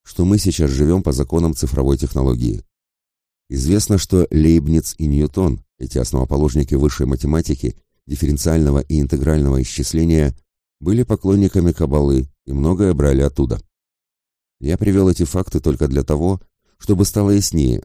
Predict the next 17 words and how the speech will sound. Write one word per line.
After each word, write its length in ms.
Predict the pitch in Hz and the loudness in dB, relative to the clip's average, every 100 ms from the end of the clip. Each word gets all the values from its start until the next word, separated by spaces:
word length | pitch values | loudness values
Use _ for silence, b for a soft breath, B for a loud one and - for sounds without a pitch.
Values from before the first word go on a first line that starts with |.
| - - | -12 -10
насколько 460 | 69 - 67 69 | -4 -2 0 0
миф 280 | 65 85 - - - | 0 0 -2 -10 -10
при 120 | 67 | -8
всей 220 | - 98 | -4 -4
своей 240 | - 85 | 0 0
сказочности, 840 | 69 - 82 78 - 62 - - - _ _ | 0 -2 -2 -2 -2 -6 -4 -8 -10 _ _
при 140 | - 78 | -6 -4
всей 240 | - 95 | 0 0
своей 300 | - 82 78 | 2 4 4
ориентации 720 | - 76 78 76 85 - 76 | 2 2 2 2 -2 0 0
на 160 | 71 67 | 2 2
веру, 340 | 76 92 71 - _ _ - | 2 0 -2 -6 _ _ -4
может 320 | 98 107 87 | -2 0 0
быть 200 | 95 - | -2 0
близок 440 | 71 82 76 - | 2 4 2 -2
к 80 | - | -6
правде, 420 | - 80 65 58 | -4 -2 0 -4